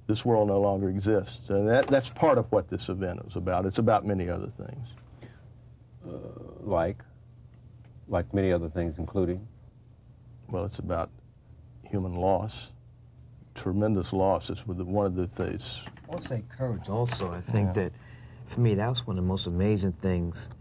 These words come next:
Speaker 3: in making this film, is interviewing the parents and relatives and knowing the loss they suffered thirty-four years, but the courage they've had to go on and keep living,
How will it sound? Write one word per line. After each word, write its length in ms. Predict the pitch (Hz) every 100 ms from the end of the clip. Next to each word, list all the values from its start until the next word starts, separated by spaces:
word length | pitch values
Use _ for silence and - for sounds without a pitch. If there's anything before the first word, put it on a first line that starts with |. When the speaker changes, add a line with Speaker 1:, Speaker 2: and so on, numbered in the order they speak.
| - - - - -
Speaker 3:
in 180 | 87 85
making 340 | 110 120 95
this 140 | 82
film, 400 | - - 82 80
is 240 | 76 73 -
interviewing 460 | 92 95 87 92 90
the 80 | 85
parents 520 | - 92 92 95 -
and 140 | 85
relatives 640 | 82 92 95 - 85 78 76
and 280 | 76 80 82
knowing 360 | 95 98 95 90
the 80 | 85
loss 520 | 90 87 90 - - - - - - - - - -
they 120 | 85
suffered 560 | - - 101 - 82 - - - - - - -
thirty-four 460 | 101 98 98 92 92
years, 300 | 92 90 -
but 240 | 82 76 - - - - -
the 80 | 87
courage 420 | - - 101 98
they've 160 | 92 82
had 280 | 95 87 78
to 80 | 82
go 260 | 85 92
on 420 | 92 92 92 95 107 - - - - - - - - -
and 260 | 113 104 -
keep 260 | 123 120 120
living, 480 | 135 160 117 80